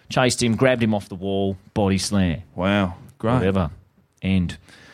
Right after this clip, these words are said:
Speaker 1: Um, kid was halfway across the wall. Coach dragged him, fucking got him. John and his family say that the ticket agent started it by grabbing him by the neck, and then John gave him a bear hug while they fell to the ground, which is a body slam.
Speaker 2: Yeah, suplex, yeah. Nice.
Speaker 1: It's a what?
Speaker 2: Suplex.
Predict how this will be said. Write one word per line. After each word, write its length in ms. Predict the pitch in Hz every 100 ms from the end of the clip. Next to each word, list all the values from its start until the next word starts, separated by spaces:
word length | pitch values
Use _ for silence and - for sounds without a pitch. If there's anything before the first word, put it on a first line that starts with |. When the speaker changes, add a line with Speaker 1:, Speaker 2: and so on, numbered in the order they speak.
| - -
Speaker 1:
Um, 360 | 107 110 107 98
kid 160 | 123
was 100 | 101
halfway 280 | 107 92 87
across 240 | 92 90
the 60 | 85
wall. 220 | 90 87
Coach 300 | - 90 -
dragged 260 | 95 87 80
him, 80 | 73
fucking 340 | - - 80
got 120 | 90 85
him. 100 | 78 - - - -
John 260 | 127 175 165
and 80 | 143
his 100 | -
family 380 | 139 160 160 127
say 260 | 123 110
that 140 | 120 117
the 60 |
ticket 300 | 131 220 220
agent 340 | 147 117 123 113
started 360 | - 147 151
it 60 | 120
by 120 | 110
grabbing 340 | 101 143 143 131
him 140 | 120
by 140 | 113 107
the 100 | 101
neck, 400 | 117 139 - - - -
and 80 | 107
then 100 | 107 -
John 200 | 135 123
gave 220 | 117 113
him 100 | 107
a 60 | 95
bear 280 | 123 123
hug 280 | 113 107 101
while 160 | 104 95
they 120 | 92
fell 260 | - 110 101
to 100 | 95
the 80 | 95
ground, 480 | 104 92 80 78 - - -
which 200 | 101 95
is 120 | 87
a 40 |
body 200 | 101 90
slam. 180 | - 127
Speaker 2:
Yeah, 40 | 92
suplex, 520 | - 135 131 95 -
yeah. 220 | 127 107 90 -
Nice. 380 | 113 120 101 -
Speaker 1:
It's 140 | 101 -
a 40 |
what? 280 | 92 143 156 - - _ -
Speaker 2:
Suplex. 680 | - 147 135 117 101 -